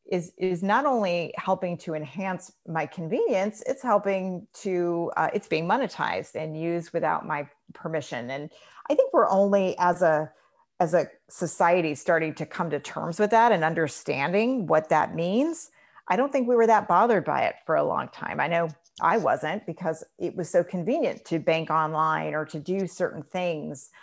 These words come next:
online. Um, and really, it wasn't until things like my, my data getting hacked or, or, you know, these back, uh, when Facebook was in front of Congress around the, the Cambridge Analytica deal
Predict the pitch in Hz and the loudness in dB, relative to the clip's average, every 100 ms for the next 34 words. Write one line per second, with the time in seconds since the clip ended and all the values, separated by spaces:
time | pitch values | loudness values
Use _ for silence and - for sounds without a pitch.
0 | - - 160 156 156 151 135 127 131 _ | -8 -2 0 0 0 0 -2 -8 -16 _
1 | _ _ _ 156 151 147 143 165 - 185 | _ _ _ 0 0 -2 -8 -12 -4 0
2 | 185 233 220 180 170 170 _ _ _ _ | 4 6 6 4 0 -2 _ _ _ _
3 | _ - 180 196 185 180 196 175 170 170 | _ -4 0 0 -2 -4 0 0 0 -4
4 | 156 156 151 - 156 156 - 156 151 160 | -2 -2 -2 -2 -6 -6 -6 -4 2 4
5 | 160 156 139 143 - 160 151 - - - | 4 2 -2 -4 -2 0 0 -4 -14 -20
6 | - 180 156 156 - 165 151 - - 156 | -10 -4 0 2 4 4 0 -8 -16 -6
7 | 185 180 160 156 156 156 151 165 156 147 | 2 4 4 2 0 -4 -4 -4 -4 -6
8 | - - _ _ - - 170 160 - 170 | -14 -20 _ _ -20 -14 -12 -6 0 2
9 | 180 165 165 156 165 170 - 170 - 156 | 2 0 0 0 0 -2 0 -2 -2 -6
10 | - 151 156 - - 160 - 160 143 - | -4 -6 -8 -8 -2 -2 -2 -8 -8 -4
11 | 170 170 156 - 156 151 151 156 147 151 | -4 -2 -4 -4 -8 -6 -6 -6 -6 -8
12 | - 175 175 160 156 156 175 175 147 127 | -8 -6 -4 -2 -4 -2 0 0 -2 -4
13 | 139 - _ - - 147 170 160 95 - | -8 -14 _ -20 -16 -6 0 2 0 -4